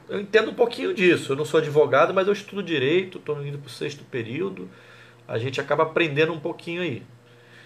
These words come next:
"Está mais fácil mudar o nome do país para a República Judiciária do Brasil." Essa é boa. "No mais, um forte abraço e sucesso na sua campanha. Manaus de-, precisa de pessoas boas." Muito obrigado, meu amigo Jean.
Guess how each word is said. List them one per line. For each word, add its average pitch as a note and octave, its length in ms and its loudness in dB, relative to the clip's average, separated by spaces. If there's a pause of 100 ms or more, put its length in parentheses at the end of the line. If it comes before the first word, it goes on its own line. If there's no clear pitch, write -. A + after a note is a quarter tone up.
(760)
"Está - 280 -4
mais D#3 220 0
fácil E3 440 -2
mudar D#3 640 4
o D3 80 4
nome D3+ 320 -2
do C#3+ 180 -4
país C#3+ 560 2
para D3 200 6
a C#3 40 6
República F#3 680 -2
Judiciária D#3+ 600 0
do C#3+ 140 -6
Brasil." C#3 600 -4
Essa C#3+ 220 -4
é D#3+ 40 -4
boa. B2 300 -4 (680)
"No D#3 240 -4
mais, F3+ 420 6
um E3 60 -4
forte D#3+ 360 0
abraço C#3+ 440 4
e - 40 -18
sucesso D#3 400 -2
na D3+ 100 -8
sua D#3+ 120 -2
campanha. D#3+ 640 -2
Manaus D3+ 360 4
de-, - 60 -12
precisa D3+ 460 -8
de C#3+ 80 -16
pessoas D#3 480 -2
boas." C3 460 0
Muito - 160 -10
obrigado, D#3 500 4
meu D3+ 160 2
amigo D3 280 -4
Jean. C#3 460 -2